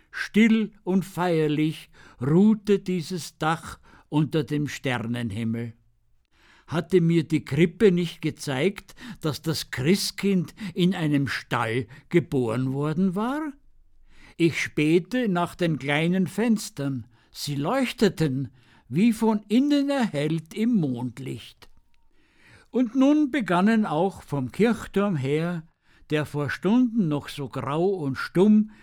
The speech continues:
in den verschlossenen Himmel geragt hatte, die Glocken zu läuten. In diesem Augenblick fiel eine Sternschnuppe. Der Himmel hatte sich geöffnet,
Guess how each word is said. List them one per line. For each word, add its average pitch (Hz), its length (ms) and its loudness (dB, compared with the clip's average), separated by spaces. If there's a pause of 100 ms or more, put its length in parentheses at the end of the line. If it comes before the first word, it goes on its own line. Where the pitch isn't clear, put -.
(160)
in 139 220 -4
den 139 160 -4
verschlossenen 139 840 -4
Himmel 180 380 0
geragt 151 680 -6
hatte, 143 460 -6 (340)
die 294 160 0
Glocken 135 540 -2
zu - 160 -8
läuten. 127 680 -6 (1080)
In 120 220 -6
diesem 208 380 2
Augenblick 156 800 -4 (100)
fiel 180 480 -4
eine 151 380 -4
Sternschnuppe. 107 1080 -10 (1200)
Der 110 140 -8
Himmel 156 400 2
hatte 160 260 -2
sich - 280 -10
geöffnet, 151 800 -6